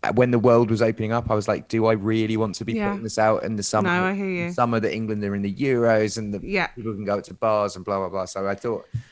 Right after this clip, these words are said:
Speaker 1: I thought it was better to put out the Bad Habits record, basically.
Speaker 2: And also, the good thing about an Ed Sheeran song is it's pretty timeless. So basically, you can keep these. You've had, you will have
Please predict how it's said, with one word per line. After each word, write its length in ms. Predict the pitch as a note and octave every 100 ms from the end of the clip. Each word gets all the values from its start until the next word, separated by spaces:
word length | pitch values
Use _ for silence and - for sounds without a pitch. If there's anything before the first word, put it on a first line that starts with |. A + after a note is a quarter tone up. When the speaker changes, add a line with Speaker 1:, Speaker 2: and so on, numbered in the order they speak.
| - - -
Speaker 1:
I 80 | A2
thought 280 | B2+ F#2
it 120 | G#2+ F2+
was 100 | -
better 220 | A2 G2+
to 120 | -
put 140 | A2+
out 260 | C#2+ G#2 - _ _ _ _ _ - - _ - G2
the 160 | A2 - -
Bad 180 | G2+ G2
Habits 260 | F#2+ E2 -
record, 280 | E2 -
basically. 180 | - -
Speaker 2:
And 80 | F4
also, 460 | F#4+ G4 F4 A3+ G#3
the 100 | B3+
good 240 | D#4 C4+
thing 260 | - C#4 A#3
about 320 | G#3+ F#3+ F#3
an 80 | G3
Ed 140 | F#3
Sheeran 340 | - G#3 F3
song 280 | D3 D#3 C#3+
is 100 | D#3
it's 180 | E3+ -
pretty 280 | - C#4+ A3
timeless. 520 | - G3+ F3+ D#3 D3+
So 160 | - F#3+
basically, 440 | G#3 G#3 - F3
you 240 | F3 G#3
can 240 | - G#3+ F#3+
keep 320 | - A#3 -
these. 340 | A#3+ C4 -
You've 220 | B3 B3+ B3+
had, 240 | A3+ - -
you 160 | A3 B3+
will 120 | B3
have 340 | A3 A3 G#3+